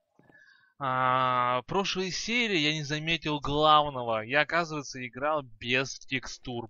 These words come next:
пака. Просто до этого я тоже снимал Майнкрафт, да, у меня там было все идеально настроено, текстур пак установлен. А потом я недавно, там примерно неделю назад, две недели назад, винду переустанавливал, Windows, да?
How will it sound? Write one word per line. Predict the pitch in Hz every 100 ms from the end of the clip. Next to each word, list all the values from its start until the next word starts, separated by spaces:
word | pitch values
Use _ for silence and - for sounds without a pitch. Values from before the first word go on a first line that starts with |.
| -
пака. | 120 117 - - _ _ - - _
Просто | - 165 160
до |
этого | 190 208 190
я | 185
тоже | 175 156
снимал | 156 160 165 160
Майнкрафт, | 151 156 - 214 285 190
да, | 131 139
у |
меня | 147 156 190
там | 175 151 143
было | 160 165
все | 175 175 170
идеально | 151 170 165 156
настроено, | 160 - 165 175 170 151
текстур | 156 - - 165
пак | - 170 -
установлен. | 156 - 156 156 165 156 139 123 _ _ _ _ -
А | 147
потом | 170 254 240
я | 180
недавно, | 165 156 208 269 208 113 - - -
там | 139 131
примерно | 139 147 139 139 139
неделю | 143 196 175
назад, | 147 127 131 120
две | 123 165
недели | 160 143 135
назад, | 127 131 127
винду | 139 170 185
переустанавливал, | 151 139 127 151 247 285 160 120
Windows, | 127 135 113 107 107
да? | 120 170